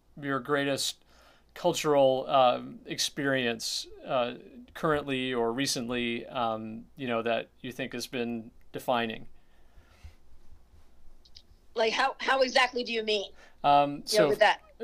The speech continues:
Speaker 1: so for example, um, in your city or places that you've traveled to where you think, like, "Oh, wow, this is,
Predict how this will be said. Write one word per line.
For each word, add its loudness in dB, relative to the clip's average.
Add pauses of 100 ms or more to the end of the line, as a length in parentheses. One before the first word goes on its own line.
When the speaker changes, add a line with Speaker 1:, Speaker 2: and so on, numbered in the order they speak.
Speaker 1:
so 2
for 2
example, 4
um, 2 (340)
in -2
your 4
city 0
or -4
places -2
that -4
you've -12
traveled 4
to -4
where -4
you -4
think, -4
like, -2
"Oh, 2
wow, 8
this -8
is, -10